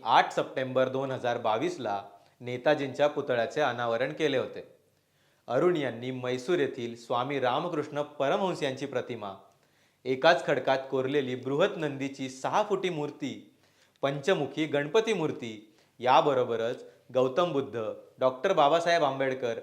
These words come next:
आणि भगवान विष्णूंच्या अनेक मूर्ती बनवल्यात. आता याच अरुण योगीराज यांनी बनवलेल्या मूर्तीची अयोध्येतील श्री राम जन्मभूमी मंदिरात स्थापना करण्यात येणार आहे. राम जन्मभूमी मंदिरात प्राणप्रतिष्ठेसाठी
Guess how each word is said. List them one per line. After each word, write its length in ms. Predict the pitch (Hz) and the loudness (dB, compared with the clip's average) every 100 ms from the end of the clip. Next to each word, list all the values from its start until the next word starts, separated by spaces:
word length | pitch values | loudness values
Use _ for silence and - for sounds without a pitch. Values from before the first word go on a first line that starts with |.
| - _ 110 | -12 _ -10
आणि 160 | 120 | -10
भगवान 440 | 117 117 123 160 160 | -8 -4 2 2 2
विष्णूंच्या 560 | 135 - 123 117 127 - | -2 -4 -8 -2 0 0
अनेक 280 | 120 143 156 | 0 -2 -2
मूर्ती 320 | 139 120 131 | -2 -6 -4
बनवल्यात. 420 | 127 117 107 90 - - _ _ _ _ _ 104 | -4 -4 -6 -8 -12 -20 _ _ _ _ _ -8
आता 180 | 120 | -2
याच 400 | 113 107 127 165 | -2 2 2 4
अरुण 240 | 139 131 127 | 2 2 0
योगीराज 440 | 120 120 120 117 | -4 -2 -2 -2
यांनी 220 | 117 120 | -4 -6
बनवलेल्या 560 | 123 117 127 135 120 120 | -4 -2 -2 -2 0 -2
मूर्तीची 800 | 123 123 117 175 - 107 104 - _ _ - | -4 -8 -6 -8 -8 -12 -12 -16 _ _ -6
अयोध्येतील 640 | 113 151 180 156 143 127 127 | 2 4 6 4 0 0 -6
श्री 460 | - 127 127 127 - | -6 -4 -4 -6 -4
राम 260 | 120 190 | -2 0
जन्मभूमी 520 | 180 151 143 135 127 131 | 0 0 -2 -4 -4 -4
मंदिरात 500 | 123 127 135 110 123 | -6 -2 0 0 -2
स्थापना 460 | - 131 117 131 | -4 -2 -2 -2
करण्यात 300 | 127 117 117 | -2 -4 -4
येणार 220 | 113 101 90 | -6 -6 -10
आहे. 80 | - _ _ _ _ _ _ _ 113 | -14 _ _ _ _ _ _ _ -2
राम 260 | 120 175 | 0 2
जन्मभूमी 520 | 165 147 139 127 120 | 2 2 0 -4 -6
मंदिरात 520 | 120 113 107 107 104 131 | -6 -8 -6 -2 -2 -4
प्राणप्रतिष्ठेसाठी 1400 | - 123 143 196 190 - 127 135 127 110 110 113 127 | -4 0 0 2 0 -2 -4 -6 -4 -6 -6 -12 -14